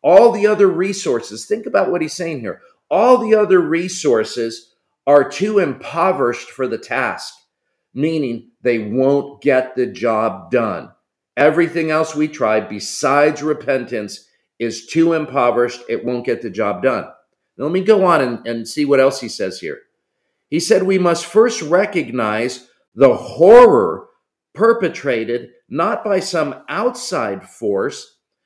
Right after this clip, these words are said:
not by class or national enemies," listen to this,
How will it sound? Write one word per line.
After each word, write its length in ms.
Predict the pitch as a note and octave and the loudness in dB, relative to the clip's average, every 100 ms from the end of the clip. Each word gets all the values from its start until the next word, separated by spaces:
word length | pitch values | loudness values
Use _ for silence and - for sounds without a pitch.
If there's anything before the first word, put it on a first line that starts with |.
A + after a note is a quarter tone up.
| - | -8
not 320 | C#3 G3 - | -4 -4 -4
by 160 | A3 G#3+ | -4 -4
class 600 | G#3+ D3+ C#3+ C3+ D3+ - | -6 -6 -2 -2 -4 -6
or 160 | A#2 | -8
national 640 | G#2+ A2+ C#3+ D3+ E3 C#3 - | -6 -6 -6 -6 -6 -6 -4
enemies," 680 | D#3 F#3+ D3 A2+ A#2+ - _ _ | -4 -4 -4 -8 -10 -14 _ _
listen 320 | - G3 G#3+ F#3 | 0 0 0 -6
to 60 | |
this, 340 | C3 C#3 - | -2 -4 -6